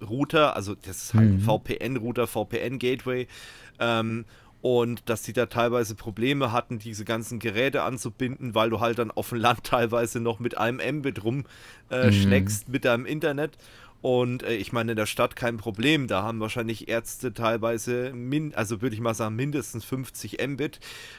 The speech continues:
Speaker 1: äh, und dann funktioniert sowas ja auch ganz ordentlich. Aber wenn du halt dann auf dem Land bist, bei so einem Landarzt, schwierige Sache, muss man halt ganz klar sagen.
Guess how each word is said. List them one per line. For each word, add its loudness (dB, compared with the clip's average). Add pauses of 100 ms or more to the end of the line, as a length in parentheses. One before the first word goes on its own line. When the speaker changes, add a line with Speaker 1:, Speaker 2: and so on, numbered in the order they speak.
(140)
Speaker 1:
äh, 4
und -2
dann 2
funktioniert 2
sowas 0
ja 2
auch -2
ganz -4
ordentlich. 0
Aber 0
wenn -2
du 2
halt -2
dann -4
auf -4
dem -6
Land -2
bist, -2
bei 2
so -4
einem -2
Landarzt, -2 (460)
schwierige 0
Sache, -2
muss -8
man -2
halt -2
ganz -6
klar 2 (120)
sagen. 2